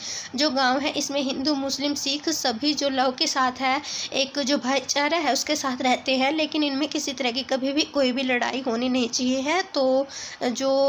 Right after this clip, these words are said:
वहाँ पर सरपंच है वो एक शीशम के पेड़ के नीचे सभी लोगों को बोलते हैं कि चाहे कुछ भी हो जाए, हमारे देश का चाहे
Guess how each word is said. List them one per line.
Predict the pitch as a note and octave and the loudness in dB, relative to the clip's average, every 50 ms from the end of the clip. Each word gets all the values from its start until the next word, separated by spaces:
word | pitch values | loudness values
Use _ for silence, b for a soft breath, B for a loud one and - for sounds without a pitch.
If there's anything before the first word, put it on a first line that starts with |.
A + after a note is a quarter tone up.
| C4 B3+ B3+ | 4 2 2
वहाँ | B3 C4 C4 B3 C4 C4 C4 - | 0 0 2 2 2 2 2 0
पर | D4+ C#4 | 0 0
सरपंच | - C#4+ C4 B3+ - - D#4+ D#4+ D4+ - | 2 0 0 -2 -2 -2 -2 0 2 2
है | D#4 C#4 C4 | 2 2 2
वो | B3 C4+ C#4+ C#4+ - - C4 | 2 2 2 2 2 0 -2
एक | C4+ C4 - - | -4 -2 -2 -2
शीशम | - C#4 C#4 - E4+ D#4+ D4+ - | 0 0 0 2 0 0 0 0
के | D4+ D4+ D4 | 0 0 0
पेड़ | D4 - C4 C4+ B3+ | 2 2 0 0 0
के | C4 - D4 C#4+ | -2 -2 -2 -2
नीचे | C#4 C4+ B3+ - C4+ C4+ | 0 0 0 0 0 2
सभी | - B3+ B3 C#4 | 2 0 0 0
लोगों | D4 C#4+ A3+ B3+ D4 C#4 | 0 0 0 0 0 -2
को | C#4 C#4 B3+ | 0 0 2
बोलते | A#3 A#3+ A#3+ A#3 - - C#4 C4+ | 2 2 0 0 0 0 0 2
हैं | C4 C4 C4 D4 - | 2 2 2 0 0
कि | F4 D#4 | -2 -2
चाहे | - D#4 C#4+ C4+ C4+ | 0 0 0 0 0
कुछ | C4 D4+ C#4+ - B3+ | 0 0 -2 0 -2
भी | G#3 - C#4 | -2 0 2
हो | F#4 F4 C#4 | 2 2 2
जाए, | A#3 A#3 A#3 A#3 D4 | 2 2 2 0 0
हमारे | C#4+ C#4 B3 B3+ B3+ C4 B3+ | 0 0 0 2 2 2 2
देश | B3 B3+ C4 - | 2 0 0 0
का | - C4 B3+ | -2 -2 -2
चाहे | - B3+ C4+ | -2 -2 -4